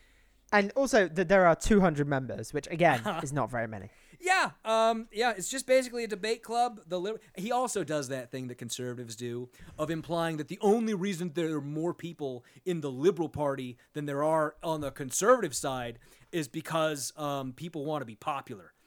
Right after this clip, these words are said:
Speaker 2: It's not
Speaker 1: Yep.
Speaker 2: because anybody actually thinks about the ideas or agrees with any of them. It's just 'cause they want popularity. He
Speaker 1: You
Speaker 2: says
Speaker 1: might say it's collectivism versus
Speaker 2: <laughs>
Speaker 1: individualism.
Speaker 2: He says, quote, "It attracts its members in part because of the non-committal and pleasant connotations of its title,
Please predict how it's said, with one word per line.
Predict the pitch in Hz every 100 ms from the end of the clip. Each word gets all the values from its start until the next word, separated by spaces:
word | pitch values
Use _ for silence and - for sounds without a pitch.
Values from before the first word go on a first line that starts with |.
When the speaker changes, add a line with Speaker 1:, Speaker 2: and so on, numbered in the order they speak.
| _ -
Speaker 2:
It's | 165
not | 233
Speaker 1:
Yep. | 226 -
Speaker 2:
because | 196 170 170
anybody | 175 175 160 151
actually | 151 - 135
thinks | - 156 147 -
about | 139 131
the | 131
ideas | 120 143 165 135 117 - - _ _
or | 143 135
agrees | 143 180 226
with | 170
any | 143
of | 135
them. | 127
It's | -
just | 214 226
'cause | 202
they | 180
want | 160 160
popularity. | - 160 135 127 175 185 113 - _ _ _ _ -
He |
Speaker 1:
You | 185
Speaker 2:
says | 165
Speaker 1:
might | 185
say | - 156 139
it's | 147 -
collectivism | - 170 165 - 147 139 135 131
versus | 131 123 127
Speaker 2:
<laughs> |
Speaker 1:
individualism. | 127 120 120 107 107 107 240
Speaker 2:
He | 262 269
says, | 254 220
quote, | 190 214 202 - 190
"It | 233
attracts | 185 - 269 220 -
its | -
members | 151 170 131
in | 131
part | 123 220 127 -
because | 147 175
of | 151
the | 131
non-committal | 127 165 214 196 165 156 147
and | 151 139
pleasant | - 185 139 -
connotations | 143 143 127 127 117 120 117
of |
its | 123 -
title, | 151 156 98